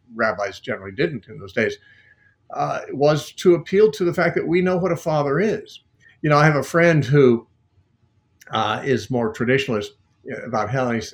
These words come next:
and he kind of critical of me because I'm, because I'm friendly toward the idea of universal reconciliation. And he says, he says, Steve, I think you probably have just become more soft about that because you've had children that rebelled against you.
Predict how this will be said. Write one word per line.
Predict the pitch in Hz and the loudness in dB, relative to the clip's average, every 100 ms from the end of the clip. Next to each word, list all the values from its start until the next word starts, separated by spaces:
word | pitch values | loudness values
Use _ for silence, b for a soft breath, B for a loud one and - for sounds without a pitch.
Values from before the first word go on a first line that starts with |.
| - | -8
and | 120 | -6
he | 135 | -4
kind | 135 196 | -4 -6
of | 175 | -4
critical | - 202 170 131 | 0 0 2 -2
of | |
me | 113 117 | 0 0
because | 120 135 123 | 0 -2 -2
I'm, | 123 117 113 - _ _ _ _ _ _ - | 0 -2 -4 -8 _ _ _ _ _ _ -8
because | 139 170 151 | -4 0 0
I'm | 139 | 0
friendly | - 160 160 139 87 - _ | 0 2 2 2 -4 -12 _
toward | - 135 110 104 104 _ _ | -4 0 2 2 -2 _ _
the | 165 120 | -6 -4
idea | 104 104 117 123 113 | -2 -2 0 0 0
of | 107 | -6
universal | 110 110 104 107 - | -6 -6 -4 -6 -6
reconciliation. | 104 101 101 - 107 92 135 160 - - _ _ _ _ _ _ | -8 -8 -12 -16 -14 -6 -4 -4 -6 -12 _ _ _ _ _ _
And | 127 | -4
he | |
says, | 123 147 135 - - _ | -2 0 -2 -6 -20 _
he | 131 | -8
says, | 123 151 - | -4 -4 -4
Steve, | - 170 | 0 2
I | 147 | 2
think | 147 151 - | 2 0 -2
you | 147 | -6
probably | - 151 139 123 110 113 107 - _ _ _ _ | -2 0 0 -2 -4 -2 -4 -8 _ _ _ _
have | 127 104 | -4 0
just | 139 139 | 0 0
become | 131 - 123 | -2 -2 -2
more | 113 104 | -2 -6
soft | - 151 151 - | -4 -2 -2 -2
about | 113 - | -6 -4
that | 110 | -6
because | 117 117 110 | -6 -6 -4
you've | 127 131 | -4 -4
had | 113 | -6
children | - 131 110 104 101 | -4 -4 -4 -8 -8
that | 101 | -8
rebelled | 104 101 170 170 | -8 -2 0 0
against | 92 87 - | -4 -10 -16
you. | - | -18